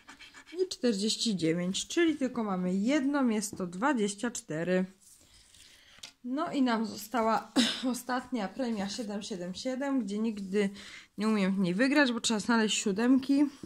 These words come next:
Mm, niezależności ile ich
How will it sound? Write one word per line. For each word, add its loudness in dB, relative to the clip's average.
Mm, 4
niezależności 4
ile 6
ich 0